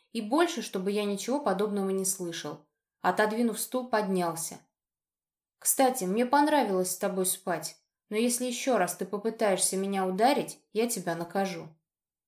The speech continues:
Подняла голову, непонимающе заморгала. Накажете?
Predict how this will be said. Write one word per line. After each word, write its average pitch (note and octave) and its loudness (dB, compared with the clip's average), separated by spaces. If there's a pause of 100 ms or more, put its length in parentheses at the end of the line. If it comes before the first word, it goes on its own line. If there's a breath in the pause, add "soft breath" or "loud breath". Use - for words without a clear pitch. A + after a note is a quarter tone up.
(800)
Подняла G#3+ 2
голову, G#3+ 0
непонимающе G3+ -2
заморгала. F#3+ -6 (720)
Накажете? A#3 -6